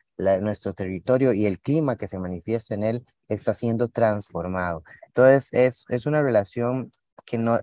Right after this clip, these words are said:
que no se puede escapar. Por otro lado, este, es muy importante recalcar de por qué se da esto. Se da esto porque hace más de tres décadas los países y especialmente las grandes empresas de combustibles fósiles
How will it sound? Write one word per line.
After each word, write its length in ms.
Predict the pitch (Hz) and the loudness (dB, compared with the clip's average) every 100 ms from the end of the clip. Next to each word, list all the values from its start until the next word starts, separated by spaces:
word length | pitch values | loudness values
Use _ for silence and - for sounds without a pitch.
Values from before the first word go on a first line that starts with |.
| - - | -4 -4
que 100 | 113 | 0
no 180 | 117 | 0
se 100 | 117 | 0
puede 240 | - 110 113 | -2 2 2
escapar. 480 | 110 98 - 87 85 | 2 -6 -2 -2 0
Por 180 | 104 | -2
otro 300 | 110 120 139 | -2 -2 -2
lado, 420 | 135 139 151 160 - _ _ _ | 4 6 8 6 0 _ _ _
este, 640 | 117 120 113 - 127 117 120 | -2 -2 -2 -4 -2 0 0
es 80 | |
muy 160 | 139 165 | 0 0
importante 600 | 165 135 117 123 131 151 | -2 -2 -4 -4 -4 -4
recalcar 720 | 139 127 101 98 90 117 131 - _ _ | -2 -2 -2 -4 0 4 4 0 _ _
de 140 | 131 | -2
por 260 | 107 120 - | 0 -2 0
qué 180 | 165 165 | 0 2
se 140 | 165 | 4
da 280 | 156 156 165 | 6 6 6
esto. 460 | 151 - - 92 | 2 -6 -10 -10
Se 140 | 85 113 | -6 0
da 200 | 117 127 | 2 2
esto 260 | 139 - | 0 -8
porque 400 | 135 107 - 110 - _ - | -8 -10 -6 -6 -8 _ -2
hace 240 | 127 156 | 0 2
más 240 | 151 165 | 4 4
de 120 | 151 135 | 2 0
tres 280 | 139 139 | 0 -2
décadas 460 | 123 135 - 135 131 | 0 -2 0 2 2
los 180 | 107 - | 0 -2
países 480 | 98 98 127 123 104 | -2 0 0 -2 -8
y 60 | |
especialmente 640 | 87 101 117 110 123 127 123 | -10 -6 -4 -2 -2 -2 0
las 220 | 107 90 | 0 0
grandes 560 | 104 113 123 123 113 - _ _ | 0 0 2 0 -2 -6 _ _
empresas 460 | 113 110 107 120 123 | -2 -2 2 2 2
de 100 | 110 | -2
combustibles 640 | - 98 90 113 110 117 110 | -4 -6 -6 -4 -2 -4 0
fósiles 520 | 117 113 127 127 | -2 0 -2 -4